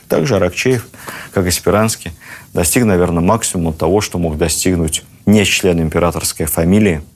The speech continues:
в империи того времени. Говоря об итогах жизни Спиранского, не могу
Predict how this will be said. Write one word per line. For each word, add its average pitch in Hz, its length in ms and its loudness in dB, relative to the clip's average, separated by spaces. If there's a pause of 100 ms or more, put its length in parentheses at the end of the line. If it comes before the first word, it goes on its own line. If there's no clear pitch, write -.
в 107 160 2
империи 101 540 2
того 85 300 2
времени. 78 480 -2 (200)
Говоря 107 500 2
об 90 340 -2
итогах 104 520 2
жизни 92 280 0
Спиранского, 104 720 -2 (1000)
не 196 140 4
могу 131 520 2